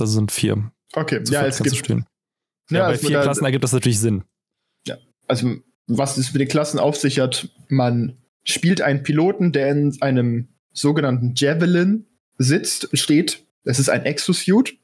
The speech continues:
Speaker 2: äh, nicht so ein, nicht so dieser klassische Exosuit, wo man den Menschen noch durchsieht und der einfach enhanced, also, äh, vergrößerte Gliedmaßen hat, sondern es ist, du sitzt bis eigentlich in so einem Roboter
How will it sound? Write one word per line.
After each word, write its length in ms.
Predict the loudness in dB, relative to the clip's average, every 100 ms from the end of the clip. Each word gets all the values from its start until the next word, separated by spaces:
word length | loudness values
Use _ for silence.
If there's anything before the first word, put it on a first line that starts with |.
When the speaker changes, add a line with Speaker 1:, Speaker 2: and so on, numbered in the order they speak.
| _ -8
Speaker 2:
äh, 240 | -2 0 2
nicht 220 | 0 0
so 240 | 0 2
ein, 460 | 2 0 0 -2 -6 _ _ -2
nicht 100 | 0
so 40 | 2
dieser 180 | -2
klassische 420 | -2 -2 -2 0 0
Exosuit, 440 | 0 -2 -2 0
wo 40 |
man 140 | 0 0
den 120 | 0
Menschen 320 | 0 0 0
noch 180 | 0 0
durchsieht 520 | 0 0 2 2 2
und 160 | 0 0
der 80 | 0
einfach 320 | 0 -4 -6 -4
enhanced, 840 | -2 0 2 0 0 0 0 0 -8 _ -6
also, 400 | -2 2 0 -2 -6
äh, 160 | 0 0 -2 -4
vergrößerte 720 | -4 0 0 0 0 2 2
Gliedmaßen 500 | 0 0 0 0 0
hat, 80 | 0
sondern 200 | 2 2
es 60 | 2
ist, 180 | 0
du 80 | -2
sitzt 320 | 0 0 0
bis 300 | -2 -2 -2
eigentlich 360 | -2 0 0 2
in 80 | 2
so 80 | 2
einem 140 | 2
Roboter 520 | 2 0 0 -2 -4